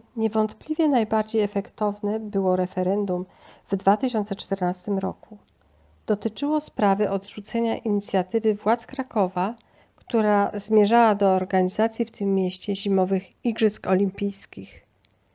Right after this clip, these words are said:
Najrzadziej stosowaną formą lokalnej demokracji bezpośredniej jest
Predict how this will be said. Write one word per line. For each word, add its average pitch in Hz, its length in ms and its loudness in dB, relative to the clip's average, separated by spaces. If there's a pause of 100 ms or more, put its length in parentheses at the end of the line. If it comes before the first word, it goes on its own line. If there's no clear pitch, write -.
(480)
Najrzadziej 311 460 8
stosowaną 233 600 4
formą 247 400 6
lokalnej 214 540 6
demokracji 202 560 2
bezpośredniej 202 920 -2
jest 185 300 0